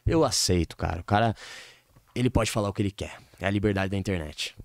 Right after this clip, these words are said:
Só que eu queria comentar uma coisa muito interessante, porque, mano,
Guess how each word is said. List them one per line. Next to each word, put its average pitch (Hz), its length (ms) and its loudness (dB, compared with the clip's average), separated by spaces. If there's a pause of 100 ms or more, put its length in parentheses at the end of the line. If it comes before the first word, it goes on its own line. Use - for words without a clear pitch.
Só 165 160 0
que 165 420 2
eu 135 100 4
queria 170 300 2
comentar 113 380 2
uma 92 140 0
coisa 104 460 2
muito 135 240 0
interessante, 107 640 2
porque, - 300 0
mano, 113 260 2